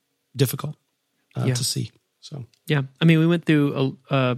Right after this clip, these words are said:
Speaker 2: fairly, um, we had a lot of conflict in our church in twenty twenty-two because we ended up leaving our denomination.
Speaker 1: Mm-hmm.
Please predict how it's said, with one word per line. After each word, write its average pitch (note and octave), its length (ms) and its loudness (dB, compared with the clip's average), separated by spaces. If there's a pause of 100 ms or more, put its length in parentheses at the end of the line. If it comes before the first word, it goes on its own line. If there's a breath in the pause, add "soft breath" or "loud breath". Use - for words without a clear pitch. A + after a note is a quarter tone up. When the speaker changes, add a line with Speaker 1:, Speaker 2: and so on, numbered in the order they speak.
Speaker 2:
fairly, C3+ 680 -2 (120)
um, B2+ 480 -2 (1500)
we D#3+ 100 4
had E3+ 100 6
a - 20 4
lot D3 120 4
of C3+ 80 -6
conflict E3+ 380 -2
in B2+ 80 0
our A2+ 80 -2
church - 380 -4
in B2+ 80 -8
twenty B2 240 0
twenty-two B2 420 -2
because C3 260 -4
we B2+ 100 0
ended B2 120 -2
up A#2+ 100 -6
leaving C3 260 2
our A#2 100 0
denomination. A2+ 640 -4 (720)
Speaker 1:
Mm-hmm. G#2+ 180 -10